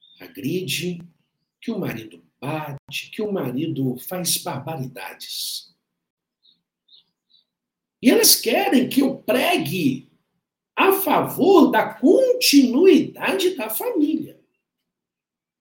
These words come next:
Não, eu vou pregar da felicidade individual. Eu prego ao contrário. Não tá feliz, não?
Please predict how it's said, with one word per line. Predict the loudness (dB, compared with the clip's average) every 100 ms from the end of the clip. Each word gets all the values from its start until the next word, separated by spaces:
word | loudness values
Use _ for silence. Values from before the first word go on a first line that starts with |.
| _ _ _ _ _ _
Não, | -10 -10
eu | -10
vou | -10 -10
pregar | -10 -10 -6 -4 -4 -4 -10 _ _ _ _ _ _
da | -12 -12 -14
felicidade | -16 -12 -6 0 2 2 2 0 0 0 -2 -4 -10 -8 -6 -6 -8 -12 -4
individual. | -2 -2 -4 -8 -10 -12 -8 -6 -4 -4 -4 -6 -12 _ _ _ _ _ _ _ _ _ _ _ _ -20
Eu |
prego | -20 -18 -14
ao | -8
contrário. | -6 -4 -4 -8 -8 -14 _ _ _ _ _ _ _ _ _ _ _
Não | -12 -4
tá | -2
feliz, | 0 0 0 -2 -4 -2
não? | 0 2 0 -6